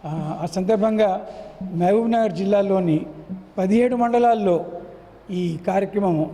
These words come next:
నిర్వహించడం జరిగింది. మొదట వ్రాతపూర్వకంగా క్విజ్ పోటీ నిర్వహించి మండలాల్లో గెలుపొందిన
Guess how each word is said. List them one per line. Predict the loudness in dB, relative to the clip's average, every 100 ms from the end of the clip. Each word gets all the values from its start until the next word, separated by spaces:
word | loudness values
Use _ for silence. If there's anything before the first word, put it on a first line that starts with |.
| -4
నిర్వహించడం | 0 0 0 -2 0
జరిగింది. | 0 0 0 0 -2 -8 -18 -20 -20 -8
మొదట | -2 -2 2 2
వ్రాతపూర్వకంగా | 2 -2 0 2 2 2 2 4 2 2 2 2 -2 -10 -14 -4
క్విజ్ | -2 -2 0
పోటీ | 0 0
నిర్వహించి | 0 2 2 2 0 -2 -2 -4 -14 -18 -20 -8
మండలాల్లో | -2 0 2 4 4 4 4 2 -2 -2
గెలుపొందిన | 0 0 0 2 2 0